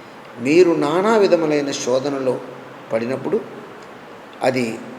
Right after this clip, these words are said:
మహా ఆనందం అని ఎంచుకొనుడి" అన్నాడు. ఏమిటని? మహా ఆనందమని ఎంచుకోండి అన్నాడు. ఎందుకంటే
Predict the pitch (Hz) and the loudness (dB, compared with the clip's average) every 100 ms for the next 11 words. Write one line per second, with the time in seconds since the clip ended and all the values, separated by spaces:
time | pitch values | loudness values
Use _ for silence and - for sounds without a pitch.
0 | - 117 123 156 180 - 117 120 135 131 | -4 -4 -2 -2 -2 -2 -2 0 -2 -2
1 | 127 123 123 156 - - - - - - | -2 -2 -2 -4 -4 -12 -16 -16 -18 -18
2 | - - - - 123 135 - - 135 135 | -18 -18 -16 -6 -4 -2 -6 -4 -2 4
3 | 147 120 - - - 107 104 104 104 - | 6 4 -2 -10 -10 -8 -6 -8 -10 -14
4 | - - - - 127 143 143 170 - - | -18 -18 -16 0 2 4 4 2 -2 -8
5 | 113 120 143 143 139 135 143 220 - - | -6 -2 0 0 0 -2 0 0 -2 -12
6 | - - - - - - 127 127 139 - | -14 -16 -16 -18 -16 -12 -4 -4 -2 -2
7 | 135 139 139 123 107 - - 110 107 107 | 0 4 4 4 0 -8 -6 -4 -4 -6
8 | - - - - - - - - - - | -8 -14 -18 -18 -18 -18 -18 -18 -18 -18
9 | - - - - 156 214 208 165 147 139 | -18 -18 -18 -2 2 6 6 6 6 6
10 | 175 | 0